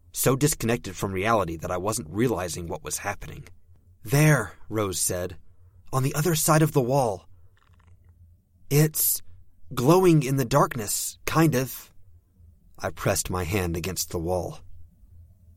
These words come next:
Unreachable. Unreachable by humans. "Evan," I said, "go find it. See if you can do something."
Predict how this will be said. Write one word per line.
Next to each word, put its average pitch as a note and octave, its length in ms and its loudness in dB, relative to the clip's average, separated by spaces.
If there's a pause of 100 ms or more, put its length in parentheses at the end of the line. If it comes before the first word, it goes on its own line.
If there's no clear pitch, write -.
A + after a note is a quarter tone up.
(140)
Unreachable. - 880 -6 (1040)
Unreachable G2+ 800 -2 (460)
by F2+ 200 2
humans. F2+ 920 -4 (1080)
"Evan," G2 420 0 (120)
I F#2 140 -8
said, F2 380 -8 (640)
"go B2 140 2
find A#2 360 0
it. - 200 -10 (420)
See C3 280 0
if A#2+ 140 -4
you B2 100 2
can G#2 200 -4
do G#2+ 180 -2
something." C3 520 2